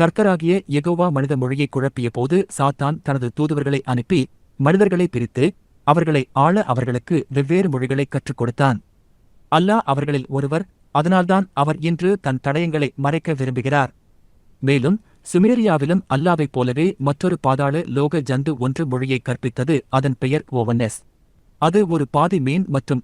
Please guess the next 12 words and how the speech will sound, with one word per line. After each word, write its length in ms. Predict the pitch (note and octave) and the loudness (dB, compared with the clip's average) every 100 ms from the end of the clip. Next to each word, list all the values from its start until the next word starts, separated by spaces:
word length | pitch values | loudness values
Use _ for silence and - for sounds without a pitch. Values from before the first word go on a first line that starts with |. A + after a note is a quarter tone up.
| C#3 | -2
மறுபாதி 580 | D3 G#3 D3+ C#3+ D#3+ F3+ | 0 0 2 0 0 -2
மனித 320 | C#3 D#3 E3 | -2 -2 -2
உடல் 240 | C3+ C#3+ | -2 -2
கொண்ட 360 | C#3+ C3 C3+ C3+ | -2 -2 0 -2
மிருகம் 400 | C3 C#3+ D#3 D3 | 0 -2 0 -2
என்று 380 | A#2+ C#3 D#3+ B2+ C#3 | -2 -2 -2 -4 -4
வரலாற்றாசிரியர் 760 | C#3 C#3 - C3 B2+ C3+ E3 - | -2 -2 -2 -4 -4 -4 -4 -4
பெரோசஸ் 400 | C#3+ D3+ D3+ D3 | -2 -2 -2 -6
எழுதுகிறார். 560 | C#3 C3 A#2+ D3 C#3 - _ _ _ _ | -4 -4 -2 0 -2 -2 _ _ _ _
இவ்வாறாக, 680 | - C3 C3 C3 A#2+ D3 F#3+ - _ _ | -6 -2 0 2 0 0 -2 -4 _ _
அல்லாவும் 480 | C3+ E3+ F3 D#3+ G3+ E3 | -2 2 2 2 0 0
ஓவன்னஸும் 520 | D3+ F3 D#3+ C#3+ E3+ | 0 2 0 -2 -4